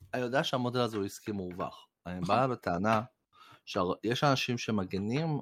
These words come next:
Speaker 1: על סדרות משחקי הספורט, כמו פיפא, אף סי עכשיו,
Speaker 2: אוקיי.
Speaker 1: אה, אן בי איי, אוקיי, טו קיי, שכשאומרים להם, למה המודל הזה הוא לא יהיה מודל שהוא נטו, כאילו, אתה יכול לראות את המשחק,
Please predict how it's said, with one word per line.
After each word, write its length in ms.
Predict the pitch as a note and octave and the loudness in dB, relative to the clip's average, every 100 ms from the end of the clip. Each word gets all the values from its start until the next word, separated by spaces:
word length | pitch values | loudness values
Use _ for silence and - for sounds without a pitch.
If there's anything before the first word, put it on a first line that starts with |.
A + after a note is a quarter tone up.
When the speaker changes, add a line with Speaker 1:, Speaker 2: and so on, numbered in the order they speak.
| - | -6
Speaker 1:
על 100 | G#2 | -8
סדרות 380 | G2 G2+ G#2+ A2+ | -4 -2 -4 -6
משחקי 360 | - F#2 - | -10 -8 -2
הספורט, 480 | F#2+ - - A#2 - | -4 -2 0 2 0
כמו 140 | F#2 | -4
פיפא, 420 | - - A2+ - D#2+ G#2+ | -6 -2 0 0 0 0
אף 60 | A2 | -2
סי 200 | - D#2 | -4 -6
עכשיו, 280 | - - - _ _ - - E3 | -6 -8 -10 _ _ -20 -10 -6
Speaker 2:
אוקיי. 220 | C3+ C3 | 0 4
Speaker 1:
אה, 240 | F#2 F2+ F#2 B2 | 4 4 4 4
אן 200 | B2+ A#2 | 6 6
בי 180 | B2 B2 | 8 8
איי, 240 | A2 E2+ - _ _ - F2+ | 6 4 -4 _ _ -10 -8
אוקיי, 300 | F2 A2+ A2 | -2 0 0
טו 180 | A#2 | -4
קיי, 240 | G#2+ A2 D2+ - _ _ _ | -2 -2 -2 -8 _ _ _
שכשאומרים 920 | - A#2+ G#2 G#2 G2+ - G#2+ A#2 F3+ | -2 2 4 4 0 0 0 2 2
להם, 320 | E3+ D3 D3 C#3 - | 4 2 2 -2 -2
למה 280 | A#2 B2 D#3+ | 4 6 6
המודל 320 | D3 A2+ A#2 | 6 6 6
הזה 380 | B2 A2 G2 F#2+ - | 4 4 2 2 0
הוא 140 | G2 | 0
לא 60 | G#2+ | 2
יהיה 100 | A#2+ | 2
מודל 560 | A2+ F#2+ G2 A2+ B2 B2 A#2+ | 0 0 2 2 2 -4 -8
שהוא 560 | - G2 F2+ - F#2+ F#2 | -6 -2 -2 -4 -6 -4
נטו, 500 | G2+ G#2+ - A#2 G#2+ - | -4 -2 0 2 2 -2
כאילו, 480 | - F2 E2 D#2+ - | -4 -2 0 -2 -6
אתה 100 | - | -6
יכול 140 | - | 2
לראות 120 | G#2 A#2 | 4 4
את 60 | |
המשחק, 360 | A2+ - B2 | 0 2 4